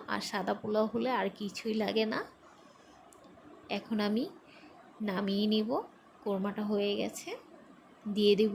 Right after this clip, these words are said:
ওপর দিয়ে কিছুটা পেঁয়াজের ব্রেস্তা। এই তো আমার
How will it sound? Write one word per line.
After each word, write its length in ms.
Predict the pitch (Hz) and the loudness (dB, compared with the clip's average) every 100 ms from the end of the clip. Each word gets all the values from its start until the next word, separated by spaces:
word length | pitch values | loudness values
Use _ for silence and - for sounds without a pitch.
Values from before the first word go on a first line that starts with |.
| 214 | 4
ওপর 260 | 202 208 196 | 4 0 2
দিয়ে 160 | 226 247 | 2 0
কিছুটা 420 | 220 202 214 202 202 | -2 -4 0 -2 2
পেঁয়াজের 420 | 202 202 196 214 190 | 2 2 2 0 2
ব্রেস্তা। 460 | 202 208 - - 277 - - - - - - - - - - - - - - - - - - - - | 0 0 -2 -8 -8 -10 -20 -20 -20 -20 -20 -20 -20 -20 -20 -20 -20 -20 -20 -20 -20 -20 -20 -20 -12
এই 140 | 208 208 202 | -2 -2 2
তো 100 | 269 415 220 | 0 0 -4
আমার 280 | 190 185 | -2 -2